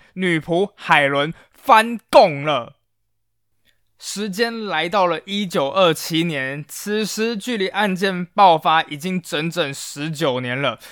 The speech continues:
终于受不了良心谴责的女仆海伦，走到了记者面前，坦诚了一件爆炸性的内幕，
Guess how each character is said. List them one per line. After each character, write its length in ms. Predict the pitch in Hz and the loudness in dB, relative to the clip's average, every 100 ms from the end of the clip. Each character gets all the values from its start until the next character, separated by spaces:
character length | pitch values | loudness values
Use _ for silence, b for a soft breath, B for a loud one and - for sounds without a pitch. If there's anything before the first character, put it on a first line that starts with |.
| B | B
终 260 | - 220 233 | -4 -2 0
于 140 | 196 | -2
受 260 | 185 - 220 | -4 -2 0
不 140 | 196 | 2
了 200 | 202 156 | 4 4
良 280 | 151 160 170 | 2 0 -2
心 320 | 175 190 196 | -4 -2 -2
谴 320 | 190 - 151 139 | -4 -4 -4 -2
责 160 | 143 | -2
的 160 | 147 151 | 0 0
女 240 | 147 139 | -2 -6
仆 260 | 127 143 143 | -8 -8 -8
海 420 | - - 135 123 | -10 0 2 2
伦， 300 | 127 127 139 B | 0 -4 -6 B
走 260 | - 202 214 | 2 4 4
到 180 | 269 240 | 4 4
了 120 | 196 | 2
记 280 | - 254 196 | -4 -4 -2
者 220 | 165 135 | 0 0
面 260 | 170 190 165 | 0 -2 -2
前， 320 | - 123 131 | -6 -8 -10
坦 240 | - 190 185 | -4 -2 -2
诚 220 | - 208 | -2 -4
了 100 | 214 - | -4 -8
一 80 | |
件 260 | 156 190 165 - | -6 -4 -4 -2
爆 220 | 208 160 | 2 2
炸 240 | 151 160 139 | 2 2 2
性 240 | - 165 | -2 -6
的 140 | 131 127 | -4 -4
内 300 | 143 127 127 | -4 -4 -6
幕， 280 | 131 117 | -8 -10